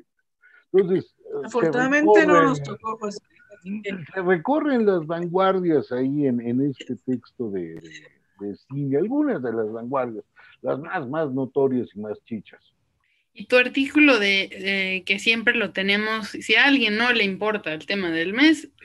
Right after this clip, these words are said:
Speaker 3: José Luis nos da un artículo
Speaker 1: Ujú.
Speaker 3: extra. Con,
Speaker 1: Ujú.
Speaker 3: si el número viene salado, el tuyo viene dulce, si el
Speaker 1: Ah,
Speaker 3: ejemplo
Speaker 1: claro, sí, el chiste
Speaker 3: salado.
Speaker 1: es que yo, yo lleve la contra, porque si no,
Speaker 3: Sí.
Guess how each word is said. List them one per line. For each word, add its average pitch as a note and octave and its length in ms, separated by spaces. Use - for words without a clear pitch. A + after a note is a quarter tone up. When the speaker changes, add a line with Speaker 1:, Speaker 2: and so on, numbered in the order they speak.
Speaker 3:
José F3+ 380
Luis G#3+ 260
nos G3+ 180
da G3 140
un G3 80
artículo A#3 880
Speaker 1:
Ujú. A#2 340
Speaker 3:
extra. - 640
Con, A2+ 280
Speaker 1:
Ujú. - 280
Speaker 3:
si G#3 140
el G#3 100
número C4 320
viene B3+ 240
salado, A#3 420
el A#3+ 120
tuyo A3 240
viene G3 260
dulce, A3 320
si G#3 80
el F3 100
Speaker 1:
Ah, A#3 120
Speaker 3:
ejemplo D4 200
Speaker 1:
claro, D4 440
sí, C4 180
el G#3+ 140
chiste D4 220
Speaker 3:
salado. D#4 160
Speaker 1:
es - 80
que A#3+ 280
yo, C4+ 300
yo C4 240
lleve C4 300
la B3+ 220
contra, B3+ 360
porque A2+ 240
si C#3+ 160
no, F#3+ 200
Speaker 3:
Sí. G#3 100